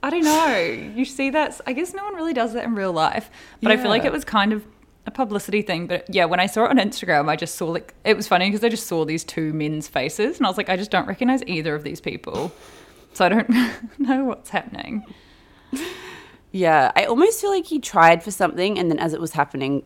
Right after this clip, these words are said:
Speaker 2: I feel like I could see in his brain him being like, "This is random, like, what's gonna happen next?" And so he just held on to the kiss for longer, and then afterwards he was like, "Keep talking, just keep talking." And I was like, "I don't understand this bit."
Speaker 1: Mm.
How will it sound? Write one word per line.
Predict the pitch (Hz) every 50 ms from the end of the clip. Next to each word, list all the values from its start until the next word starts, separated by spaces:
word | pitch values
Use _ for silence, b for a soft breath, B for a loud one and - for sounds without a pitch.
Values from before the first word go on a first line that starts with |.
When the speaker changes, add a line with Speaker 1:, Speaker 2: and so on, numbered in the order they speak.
| _ _ -
Speaker 2:
I | 151 156
feel | 151 - 170 160
like | 151 147
I | 156
could | 160 165 147
see | - - 151 135
in | 127 131 143
his | 147 135
brain | - - 113 110 127
him | 147 143
being | - - - -
like, | 143 - -
"This | 175 - -
is | 262 -
random, | 139 135 131 123 123 123 120 123 135
like, | 143 143 -
what's | - - - -
gonna | - 165 151
happen | 135 143 143 - 143 139
next?" | - - - - - - - - -
And | 151 143 139
so | - 147
he | 143 147
just | 139 147 -
held | - - - 143 139 139 143
on | 135 135 -
to | - -
the | 147
kiss | 139 - - 147 139 -
for | - - 156
longer, | 156 147 147 147 151 175 202 247 294 - -
and | - 151 151
then | 143 135 135
afterwards | 131 139 - - 147 143
he | - 151
was | -
like, | 165 151 -
"Keep | - 262 -
talking, | - 240 226 208 - 156 - - -
just | 151 - -
keep | - 156 -
talking." | - - 143 143 - - - - - 160
And | - - - - - - - _ _ _ _ _ _ _ _ _ _ _ -
I | 180
was | 175 -
like, | 180 - 175 180 _ - -
"I | 175
don't | 180 190 208 - -
understand | 185 175 165 165 - - 143 143 135 143
this | 151 143 -
bit." | - - 156 147 170
Speaker 1:
Mm. | 170 165 165 160 160 156 151 151 147 151 160